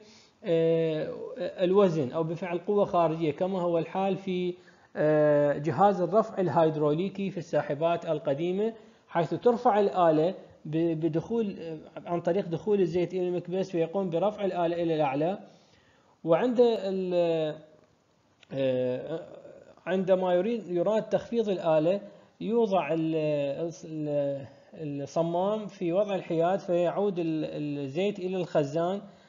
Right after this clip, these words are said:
عن طريق الضغط، ضغط، آه، عن طريق وزن الآلة. أو ب-، في بعض الأحيان أو في بعض الأجهزة ممكن أن ي-، يرجع الص-، ال-، المكبس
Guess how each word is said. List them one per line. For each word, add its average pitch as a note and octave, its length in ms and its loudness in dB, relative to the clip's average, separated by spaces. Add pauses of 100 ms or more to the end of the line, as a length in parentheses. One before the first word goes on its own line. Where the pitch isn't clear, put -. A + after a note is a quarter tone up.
(640)
عن E3 140 -2
طريق F#3 360 2
الضغط، F#3+ 580 0 (360)
ضغط، F#3 420 0
آه، D#3+ 100 2
عن D#3+ 160 -2
طريق F#3 320 0
وزن G3 260 2
الآلة. C3 520 2 (1080)
أو B3+ 320 6 (160)
ب-، F#3+ 220 -6 (240)
في F#3 140 -2
بعض B3 220 -2
الأحيان F3+ 480 -2
أو D3+ 100 0
في D3+ 160 -6
بعض G3+ 240 -4
الأجهزة F3 500 -6
ممكن G#3+ 340 -6
أن F#3+ 160 -6
ي-، F#3 220 -6
يرجع G3+ 440 -6
الص-، - 160 -8
ال-، E3+ 400 -2
المكبس F#3 840 -2